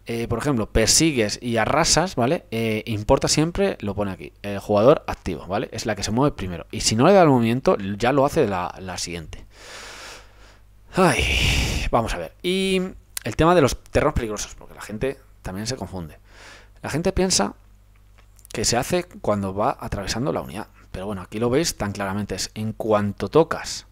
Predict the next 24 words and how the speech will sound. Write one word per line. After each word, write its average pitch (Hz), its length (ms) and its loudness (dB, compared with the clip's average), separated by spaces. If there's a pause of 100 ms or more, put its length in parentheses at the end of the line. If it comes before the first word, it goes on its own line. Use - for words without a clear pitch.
(520)
¿vale? 143 280 -2 (480)
El 110 100 -6
elemento, 139 480 0
bueno, 90 220 -6
tú 131 100 -2
tienes 135 280 -2
primero 120 220 -2
que 113 120 -2
ver 160 240 -2 (180)
cuántos, 107 800 -2
cuántas 98 300 -4
minis 98 260 -4
chequean, 143 420 -2
¿vale? 131 200 -2
Por 110 160 -2
el 95 80 -10
terreno, 117 340 -4
pero 113 160 2
es 107 140 0
en 104 100 -4
cuanto 110 380 0
tocas 160 260 0
el 175 100 -6
terreno, 135 460 -2